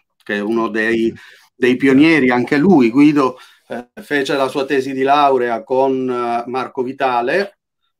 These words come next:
e da lì scoprì il mondo delle aziende familiari ed è diventato uno dei pionieri del, del mondo delle aziende familiari qui da noi in Italia. Eh, un gruppo di persone aveva fondato l'F F I, il Family Firm Institute, eh, con sede a Chicago.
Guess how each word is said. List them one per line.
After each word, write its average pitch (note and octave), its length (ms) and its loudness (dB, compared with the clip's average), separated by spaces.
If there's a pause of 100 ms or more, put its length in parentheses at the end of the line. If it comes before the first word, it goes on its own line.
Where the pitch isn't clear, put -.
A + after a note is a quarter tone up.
(140)
e A2 140 -14
da A#2 120 -8
lì C3 220 -6
scoprì C3 320 -8
il A#2+ 120 -2
mondo B2 340 0
delle A2 160 -4
aziende A#2+ 340 -2
familiari C3 560 -2
ed G#2 100 -4
è G2+ 80 -6
diventato G#2 1000 -10 (800)
uno A#2+ 240 0
dei G#2 160 -6
pionieri A2+ 640 0
del, F#2+ 440 -14
del F2+ 440 -20
mondo G2+ 320 -4
delle G2 160 -6
aziende G2 260 -6
familiari G2+ 480 -4
qui G2+ 160 -12
da F#2+ 80 -6
noi F#2+ 180 -12
in G2+ 60 -8
Italia. E3+ 420 -4 (680)
Eh, A#2 520 2
un C3 120 6
gruppo E3+ 300 4
di D#3 80 6
persone G3+ 380 2
aveva C3+ 180 4
fondato C#3+ 500 0
l'F B2 300 0
F - 160 -10
I, A2+ 240 0
il C#3 100 -6
Family A2 340 -8
Firm A2 280 -6
Institute, A2 680 -10 (680)
eh, G2 260 -6
con G2 160 -8
sede G#2 260 -2
a - 60 -2
Chicago. - 760 -2